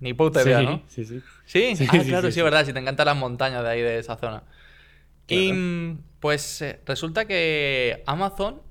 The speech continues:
Speaker 1: va a abrir un centro de datos en España. Bueno, para ser exactos, tres.
Speaker 2: Mm, ah, qué bueno.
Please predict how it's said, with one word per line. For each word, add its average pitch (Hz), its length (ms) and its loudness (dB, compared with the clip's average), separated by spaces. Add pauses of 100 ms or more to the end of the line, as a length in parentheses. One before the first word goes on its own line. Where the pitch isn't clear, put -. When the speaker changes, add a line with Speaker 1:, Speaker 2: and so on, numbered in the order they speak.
(120)
Speaker 1:
va 135 200 0
a 160 40 4
abrir 170 380 -6 (180)
un 147 840 -8 (220)
centro 165 320 -2
de 143 60 4
datos - 380 -2
en 127 80 -12
España. 175 400 -8 (1400)
Bueno, 156 180 0
para 135 100 0
ser 135 100 -2
exactos, 214 540 -4
tres. - 400 -4 (840)
Speaker 2:
Mm, 131 300 -6 (300)
ah, 165 180 -10
qué - 80 -8
bueno. 190 260 -6